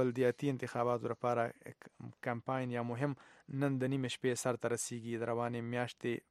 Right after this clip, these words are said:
په دېرشمه نیټه به په ټوله صوبه کې خلک په بلدیاتي انتخاباتو کې خپلې رایې ورکوي. د خیبر پښتونخوا د انتخابي کمیشن ویان سهیل خان ډیوه ریډیو ته ویلي، د بلدیاتي انتخاباتو لپاره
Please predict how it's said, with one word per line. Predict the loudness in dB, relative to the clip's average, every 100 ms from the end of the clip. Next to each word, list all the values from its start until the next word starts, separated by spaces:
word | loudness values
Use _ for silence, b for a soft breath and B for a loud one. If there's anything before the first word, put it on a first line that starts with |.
| _
په | -2 -2 0
دېرشمه | -2 -2 -4 -4
نیټه | -4 0 4
به | 4 2 B B B 2
په | 4 4 4
ټوله | 2 2
صوبه | 0 2 4
کې | 4 0 0
خلک | 0 0 -2
په | -2 0
بلدیاتي | 0 2 0 0 -2
انتخاباتو | -4 -4 0 0 -2 -8
کې | -6
خپلې | 0 2 4
رایې | 4 2
ورکوي. | -2 -2 -2 -2
د | 0
خیبر | 0 0 -2
پښتونخوا | -4 -4 0 2 2
د | 2
انتخابي | -2 0 0 2
کمیشن | 2 2 0 2 6
ویان | 10 10 8 B B B B B 4
سهیل | 8 8 8 8
خان | 8 8 8
ډیوه | 8 8
ریډیو | 10 8 8
ته | 8
ویلي، | 8 10 10
د | 10
بلدیاتي | 6 6 4 4 2 2
انتخاباتو | 2 2 6 6 4 2
لپاره | 4 6